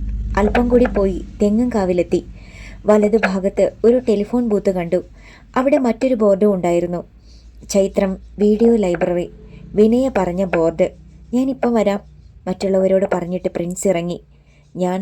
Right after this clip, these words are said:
വരണോടാ?" ഉണിച്ചിയമ്മ ചോദിച്ചു. "വേണ്ട, പറയാം." അവൻ ബൂത്തിലെത്തി.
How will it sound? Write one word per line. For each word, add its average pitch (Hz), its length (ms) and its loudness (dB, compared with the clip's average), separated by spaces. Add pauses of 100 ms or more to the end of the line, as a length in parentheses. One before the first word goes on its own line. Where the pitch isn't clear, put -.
വരണോടാ?" 214 500 -2 (640)
ഉണിച്ചിയമ്മ 214 500 0
ചോദിച്ചു. 185 460 -4 (600)
"വേണ്ട, 202 300 2 (380)
പറയാം." 185 380 -2 (640)
അവൻ 226 280 0
ബൂത്തിലെത്തി. 202 580 -2